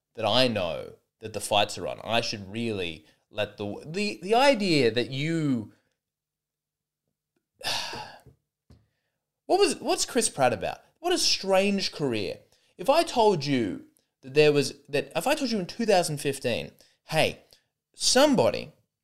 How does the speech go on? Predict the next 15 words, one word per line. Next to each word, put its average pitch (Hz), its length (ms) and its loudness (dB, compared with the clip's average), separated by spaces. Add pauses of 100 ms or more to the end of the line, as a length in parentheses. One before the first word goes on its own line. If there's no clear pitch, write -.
(260)
on 120 120 -4
a 113 40 -4
famous 170 540 0
sitcom - 480 -4 (440)
is 123 140 -4
gonna 135 240 2
be 120 240 0
the 110 140 -2
lead 156 500 -2 (380)
of 98 120 -8
Jurassic 101 460 0
Park, 98 380 -6 (340)
a 101 80 -8
Marvel 123 460 -2
movie, 78 460 -10